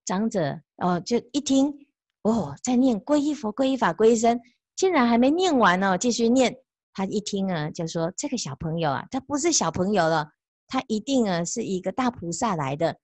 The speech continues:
所以我们要好好的养他。他不是怪胎啊，他是佛陀的弟子。”所以呢，皈依佛、皈依法、皈依僧呢，这个善住天子就当为这位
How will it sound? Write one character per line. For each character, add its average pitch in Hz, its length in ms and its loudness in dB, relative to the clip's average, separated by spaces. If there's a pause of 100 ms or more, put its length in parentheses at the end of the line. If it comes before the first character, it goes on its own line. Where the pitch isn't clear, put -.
(120)
所 - 160 -6
以 - 20 -4
我 160 120 -2
们 170 120 -4
要 196 100 -6
好 190 220 -4
好 202 160 2
的 165 120 -2
养 147 260 -4
他。 180 240 -4 (320)
他 359 100 -2
不 262 200 -2
是 320 120 -2
怪 330 300 0
胎 277 360 0
啊， 190 80 -8 (200)
他 214 160 -4
是 190 360 -4 (100)
佛 175 200 0
陀 160 200 -6
的 160 100 -6
弟 202 260 -4
子。” 147 300 -12 (460)
所 196 120 -2
以 170 180 0
呢， 151 160 -6
皈 254 180 0
依 240 180 2
佛、 151 220 -2
皈 180 100 -2
依 180 160 -2
法、 139 200 -8
皈 170 100 -6
依 165 160 -4
僧 170 260 -2
呢， 156 160 -4 (320)
这 - 100 -6
个 175 120 -2
善 214 260 -2
住 190 160 -2
天 165 320 -4
子 135 180 -10
就 160 180 -6
当 220 280 -4
为 156 220 0
这 175 240 -4
位 165 280 -4